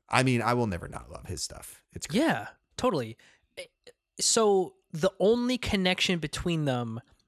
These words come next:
Speaker 2: is that it's basically a reimagining of some kind of mythical
Speaker 1: Earlier property. Yeah.
Speaker 2: property. Yeah. Okay.
Speaker 1: And I wanna say
Speaker 2: Interesting.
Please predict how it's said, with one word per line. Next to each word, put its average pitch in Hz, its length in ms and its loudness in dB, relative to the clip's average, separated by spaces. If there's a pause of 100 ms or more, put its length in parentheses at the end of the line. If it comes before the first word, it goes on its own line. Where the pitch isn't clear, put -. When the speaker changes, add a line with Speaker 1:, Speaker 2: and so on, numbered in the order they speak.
(160)
Speaker 2:
is 156 120 2
that 160 140 4
it's 156 220 2
basically 170 580 2
a 151 60 4
reimagining 147 1080 2 (160)
of 139 380 2
some 143 460 0
kind 139 460 0
of 131 360 0 (920)
mythical 139 580 0
Speaker 1:
Earlier 123 320 4
property. - 520 -6 (180)
Yeah. - 60 2
Speaker 2:
property. 165 360 2
Yeah. 170 520 4
Okay. 135 440 0 (500)
Speaker 1:
And 131 120 6
I 139 60 6
wanna 165 280 4
say 170 360 2
Speaker 2:
Interesting. 135 80 -6